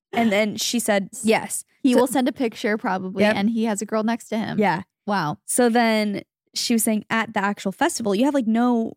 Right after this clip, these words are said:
Speaker 1: service at Coachella.
Speaker 2: Yeah.
Speaker 1: So she's like, "I'm literally going to every, like, I'm trying to get hotspots. I'm whatever to, like, give him updates, like,
Speaker 2: <gasps> Aw.
Speaker 1: videos all around me, like, 'See, I'm just with my girlfriends.'" And she's like, "At one point, my friend literally was like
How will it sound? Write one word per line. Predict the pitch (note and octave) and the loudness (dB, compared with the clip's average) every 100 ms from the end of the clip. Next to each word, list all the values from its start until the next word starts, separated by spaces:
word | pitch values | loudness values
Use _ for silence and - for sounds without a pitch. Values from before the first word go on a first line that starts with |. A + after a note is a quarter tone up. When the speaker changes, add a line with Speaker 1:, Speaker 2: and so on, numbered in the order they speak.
| _ | _
Speaker 1:
service | - - A#3+ - - - - - _ _ _ _ _ | -6 -2 -4 -6 -10 -8 -10 -14 _ _ _ _ _
at | A3 | -4
Coachella. | - F#3+ B3+ A#3+ | -2 -2 2 2
Speaker 2:
Yeah. | G3 G3+ - _ _ - | 2 -2 -10 _ _ -4
Speaker 1:
So | B3 | -2
she's | C4+ B3+ | 0 2
like, | C4 B3 | 2 2
"I'm | C4 B3+ | 2 2
literally | A#3 B3 B3+ | 2 2 0
going | A3 G#3 A3 A3 | 0 0 2 0
to | - _ _ | -4 _ _
every, | A#3 A#3+ A#3+ C#4 C#4+ | 2 2 0 0 2
like, | C4+ A3+ | 2 2
I'm | A3 | 0
trying | - A#3+ | 0 -2
to | A3 | -2
get | - | -2
hotspots. | A3 - - G#3+ G#3 - | -2 -2 0 0 0 0
I'm | G#3+ G#3+ | 0 2
whatever | A3 A#3 A#3+ | 2 2 2
to, | A#3 | 2
like, | G#3+ - _ _ _ | 0 -2 _ _ _
give | A3+ | 2
him | A3+ D#4 | 2 4
updates, | D4+ A#3 C4+ | 4 4 4
like, | A3+ | 2
Speaker 2:
<gasps> | |
Aw. | G3+ | 2
Speaker 1:
videos | A3+ A3+ A3+ A3 | 2 4 2 2
all | G#3 | 0
around | G#3 G3 | 0 -2
me, | G3 | -2
like, | F#3+ - | -6 -4
'See, | C4 D4 | 0 0
I'm | C#4 | 0
just | C#4 | -2
with | C#4 | -2
my | D4 | 0
girlfriends.'" | D4+ D4 C4+ - - _ _ - | 0 0 -2 -2 -14 _ _ -2
And | C4 | 0
she's | C4 B3 | 2 2
like, | A#3+ | 2
"At | A#3 | 2
one | C4 C#4 | 2 0
point, | A#3 G3+ F#3+ - - | 0 0 -2 -6 -2
my | A3 G#3 | 0 2
friend | - A#3 G#3+ | 0 0 2
literally | G3 G#3+ G3+ F#3 E3+ - | 2 2 2 0 -2 -4
was | G3+ | -2
like | F3 - | -2 -4